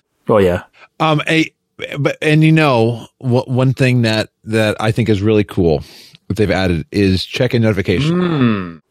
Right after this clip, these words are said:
Speaker 1: Mm.
Speaker 2: So, am I right that it will try to figure out when someone's gonna be home or?
Speaker 1: Yes, it does. Yeah.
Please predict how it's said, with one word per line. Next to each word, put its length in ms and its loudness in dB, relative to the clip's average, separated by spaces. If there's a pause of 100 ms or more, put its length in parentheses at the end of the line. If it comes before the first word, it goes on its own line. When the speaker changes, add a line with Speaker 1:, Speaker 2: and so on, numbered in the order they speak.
(160)
Speaker 1:
Mm. 400 2
Speaker 2:
So, 560 0 (220)
am 140 2
I 60 2
right 380 0
that 160 0
it 60 4
will 160 -2
try 120 -4
to 60 0
figure 180 0
out 100 -4
when 160 2
someone's 240 0
gonna 100 -6
be 80 -2
home 540 0
or? 320 0 (720)
Speaker 1:
Yes, 260 2
it 40 4
does. 220 2
Yeah. 120 2